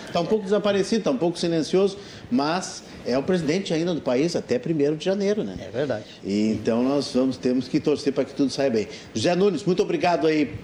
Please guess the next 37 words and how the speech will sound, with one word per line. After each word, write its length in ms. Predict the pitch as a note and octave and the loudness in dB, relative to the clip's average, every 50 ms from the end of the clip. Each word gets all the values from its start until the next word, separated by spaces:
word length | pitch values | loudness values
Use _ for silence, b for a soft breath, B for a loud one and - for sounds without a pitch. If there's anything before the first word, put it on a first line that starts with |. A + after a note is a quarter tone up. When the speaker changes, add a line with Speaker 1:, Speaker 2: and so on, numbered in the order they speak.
| B B B B B B B B | B B B B B B B B
Speaker 1:
eh, 280 | - C3+ C#3 C3+ C3 B2 | 0 2 4 4 4 2
pela 200 | - D#3 D3 C#3+ | 2 0 0 2
presença 480 | C#3+ D3 C#3+ B2 B2+ D3+ D3 C3+ C#3+ | 2 2 2 2 2 0 0 0 0
conosco 380 | A#2+ B2+ B2+ C#3 C#3 C3 - C3+ | 0 2 2 2 0 0 0 2
aí, 420 | A#2+ B2+ C3+ D3 D3+ D3+ D3 C#3+ | 2 2 2 2 2 4 2 2
mais 320 | B2+ A#2+ A#2+ B2+ C#3 C#3 C3+ | 2 2 2 2 0 0 0
uma 140 | C3+ A#2+ | -2 -2
vez 240 | G#2 B2 C3+ C3 B2+ | 0 0 0 0 -2
co-, 140 | - B2+ A2+ B B B B | -4 -8 -10 B B B B
aqui 300 | - A2 G#2+ - B2 A#2+ | -8 -8 -4 0 0 0
pela 240 | A#2 - A#2+ A#2 A#2 | 2 2 2 2 2
R 140 | A2+ G2+ G#2 | 0 0 0
D 160 | A2+ A2 G#2 | -2 -2 -2
C. 280 | - - B2 A#2+ A#2 B B B B - - | 0 0 0 0 0 B B B B -12 -10
Obrigado 460 | - G#2+ A2 A#2 G#2+ B2 B2 B2 - - | -6 -2 -2 0 0 2 0 0 0 0
pela 160 | B2 A#2 A2 | -2 -2 -2
sua 160 | - B2+ A2+ | -2 -2 -2
presença. 600 | - A#2 A#2 G#2+ G#2 A#2+ A#2+ A2+ - - G2+ F2+ B B B B | 0 -2 -2 0 0 -2 -2 -2 -4 -4 -6 -6 B B B B
Tem 100 | - C#3 | -2 0
mais 220 | C3+ D3 E3+ F3+ D#3 | 2 2 2 2 0
um 40 | D3 | 0
recado 320 | D#3+ D#3 - D#3+ D#3+ D3+ | -2 0 2 0 2 2
aqui, 160 | D#3+ D#3 - E3 | 0 0 2 2
ó. 100 | D3 C3+ | 2 2
Nós 160 | C3+ B2+ B2+ | 0 0 0
não 140 | D3+ D3+ B2+ | 0 0 0
temos 260 | - E3+ E3+ D#3+ C#3 | 0 0 0 2 2
nenhum, 320 | D3+ D#3+ E3 F3 F3+ C3+ | 2 2 2 2 2 0
só 140 | - - D3 | -2 -4 -4
botar 320 | D#3 E3+ F3 E3 - D#3+ | -2 -2 -2 -2 -2 -2
mais 180 | D#3+ E3 D#3+ D3 | -2 -2 -2 -4
um 60 | C#3+ | -2
pouquinho 280 | C#3+ D3 A#2+ - D3+ C#3+ | -2 -2 -2 0 0 0
de 80 | C3+ | 2
lenha 180 | C3 C3 C#3+ C#3 | 0 0 0 0
na 60 | C3+ | 0
fogueira. 320 | - - B2+ C3+ C3+ B2 | 0 0 2 2 2 0